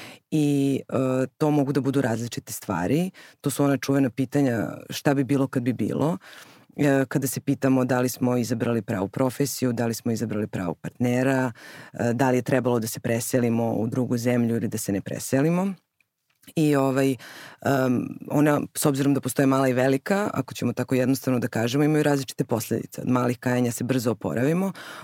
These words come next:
Ova velika mogu da budu baš ozbiljna i prilično ugrožavajuća, zato što su suštinska, zato što, e, nas u stvari v-, ona proizlazi iz toga kad se mi zapitamo da li ovaj život koji vodimo je, jel,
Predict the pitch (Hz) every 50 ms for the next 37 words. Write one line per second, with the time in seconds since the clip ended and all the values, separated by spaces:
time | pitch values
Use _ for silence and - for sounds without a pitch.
0 | - - 139 156 156 160 175 185 170 - 147 156 151 139 139 131 135 123 135 120
1 | 120 110 127 120 - 101 104 107 107 107 110 110 113 113 - - 120 113 107 -
2 | - 120 113 110 113 113 107 98 - 62 69 82 117 123 - - 160 165 175 -
3 | - - - - - - - - - - 135 143 135 123 - 139 - - - -
4 | 135 123 - - - 135 127 127 127 - - - - 139 - - - 131 131 120
5 | - - - - - - 87 - - 113 - - _ - 127 123 123 123 123 -
6 | - _ _ _ - - 90 87 92 101 117 117 127 131 - - 120 - - 135
7 | 127 123 127 131 131 131 127 - _ _ - - - 117 120 120 - _ _ -
8 | - - - _ _ _ _ - - 135 135 131 - - - - 139 127 123 151
9 | 151 131 135 123 - 139 135 127 139 131 - - - - 131 139 143 131 131 127
10 | 120 - 147 143 - 143 147 147 143 139 127 - - - - - - - _ -
11 | 131 131 131 131 131 139 131 110 139 135 135 117 - - 135 127 117 117 113 117
12 | 117 131 131 151 143 135 139 143 143 139 135 135 139 127 - - - - - _
13 | _ - 135 127 120